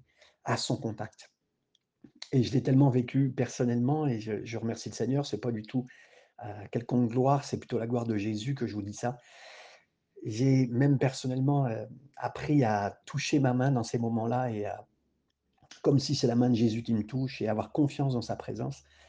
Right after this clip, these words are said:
J'a-, j'avais besoin de ces moments, dans ces moments-là de, de, de, comme toucher sa présence, et je m'imaginais. Et je sais que le Seigneur était bon pour, euh, presque, euh, confronter mon, mon cœur de, et besoin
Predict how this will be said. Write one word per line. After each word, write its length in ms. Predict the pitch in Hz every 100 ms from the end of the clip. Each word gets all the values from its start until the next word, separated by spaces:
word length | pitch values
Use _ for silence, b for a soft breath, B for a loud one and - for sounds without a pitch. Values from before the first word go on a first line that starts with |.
| b b b _
J'a-, 320 | 131 117 113
j'avais 260 | 107 110 117
besoin 380 | 113 113 120 120
de 100 | 101
ces 160 | -
moments, 300 | 117 117 113
dans 180 | 113 117
ces 120 | -
moments-là 380 | 117 113 117 123
de, 140 | 110 107
de, 200 | 104 -
de, 180 | 123 - _ _
comme 180 | - 127
toucher 280 | 127 131 143
sa 140 | 139
présence, 480 | - 120 107 135 139
et 120 | 101
je 160 | 98 98
m'imaginais. 720 | 101 113 120 113 101 107 139 - b b b b -
Et 120 | 107
je 100 | 117
sais 180 | - 135
que 100 | 123
le 60 |
Seigneur 280 | - 113 113
était 200 | 110 113
bon 220 | 104 135
pour, 300 | 135 120 113
euh, 120 | 110
presque, 460 | 107 - 139 - 120 104 - B B B _ -
euh, 560 | 117 113 107 104 101 98 98 -
confronter 580 | - 147 - 147 143 156
mon, 440 | 139 127 120 113 107
mon 180 | 107
cœur 460 | 104 160 190 160 -
de, 100 | 117
et 120 | 110 117
besoin 440 | 120 110 131 147